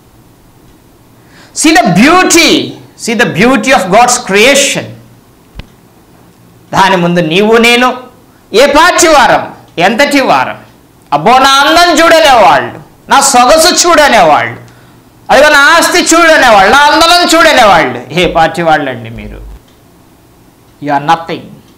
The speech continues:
ఆయన అంటున్నాడు చూడండి, "సొలొమోను సహితము వాటిలో ఒకదాని వలన అలంకరింపడు. నేడుండి రేపు పోయిలో వేయబడు అడవి గడ్డినే దేవుడు ఇలాగ అలంకరించిన ఎడల, అల్ప విశ్వాసులారా, నేను మీతో మరి విషయం, మీకు మరి నిశ్చయముగా వస్త్రములు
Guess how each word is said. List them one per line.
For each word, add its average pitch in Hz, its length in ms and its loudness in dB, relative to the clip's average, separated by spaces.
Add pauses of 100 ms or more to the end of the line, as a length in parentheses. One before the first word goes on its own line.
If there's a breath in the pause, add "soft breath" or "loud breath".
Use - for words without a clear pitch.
(1080 loud breath)
ఆయన 254 120 2
అంటున్నాడు 320 480 0
చూడండి, 180 340 0
"సొలొమోను 330 720 2
సహితము 349 760 2
వాటిలో 311 600 0
ఒకదాని 277 460 2
వలన 339 220 4
అలంకరింపడు. 269 600 0
నేడుండి 277 600 2
రేపు 294 380 2
పోయిలో 277 460 2
వేయబడు 269 420 2
అడవి 226 400 2
గడ్డినే 311 420 2
దేవుడు 311 320 2
ఇలాగ 302 340 2
అలంకరించిన 254 720 0
ఎడల, 190 240 2 (680 loud breath)
అల్ప 294 360 2
విశ్వాసులారా, 220 1300 2
నేను 208 260 0
మీతో 220 360 0
మరి 214 220 0
విషయం, 240 380 0
మీకు 247 320 0
మరి 233 280 2
నిశ్చయముగా 277 680 2
వస్త్రములు 277 880 2